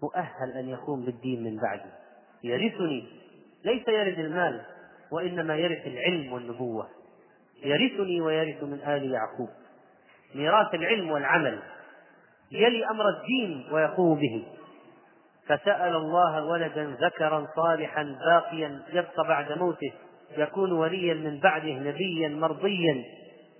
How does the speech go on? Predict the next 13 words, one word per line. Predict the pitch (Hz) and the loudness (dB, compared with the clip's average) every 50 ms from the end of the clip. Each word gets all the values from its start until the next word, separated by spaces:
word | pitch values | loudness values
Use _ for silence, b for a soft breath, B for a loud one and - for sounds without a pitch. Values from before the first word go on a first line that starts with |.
| - _ _ _ _ _ _ _ _ _ - | -20 _ _ _ _ _ _ _ _ _ 8
صالحا. | 175 202 214 208 202 202 - - 214 220 226 220 - - - - - - - - - - - - - - _ - _ _ _ | 10 10 10 10 6 2 2 2 2 2 2 -4 -8 -12 -14 -16 -18 -20 -20 -20 -20 -20 -20 -20 -20 -20 _ -20 _ _ _
فقال: | - 151 - - 190 190 180 175 170 165 | 0 0 4 6 8 8 8 8 6 2
"وزكريا | 165 160 156 156 165 156 - 165 160 165 165 160 156 160 156 156 | 0 0 0 -2 -4 -2 -2 -4 -4 -4 -6 -4 0 2 2 2
إذ | 143 151 139 143 156 | 2 -2 -8 -6 -4
نادى | 165 165 165 156 151 151 | 0 0 0 0 2 4
ربه | 151 151 156 151 151 - 151 151 147 151 143 143 | 4 4 4 2 0 0 -2 -2 0 -2 0 0
رب | 151 147 139 - 143 | -2 -2 -2 -6 -4
لا | 143 147 147 139 | 0 2 2 2
تذرني | - - 135 139 147 139 131 139 139 135 | 2 -2 0 0 0 0 0 -2 -4 -4
فردا | 127 - 143 139 135 135 - 143 139 139 135 135 - - - - - - - - | 2 2 2 2 2 2 2 2 2 2 -2 -8 -10 -14 -18 -20 -20 -20 -8 -4
وأنت | 135 151 - 165 156 147 - - | -4 -2 -2 -2 -6 -6 -6 -8
خير | 131 - 147 143 139 131 131 | -6 -4 -4 -4 -4 -4 -6
الوارثين". | 123 123 127 120 117 113 110 107 - 180 180 | -6 -4 -2 -2 -2 -4 -8 -12 -14 -16 -16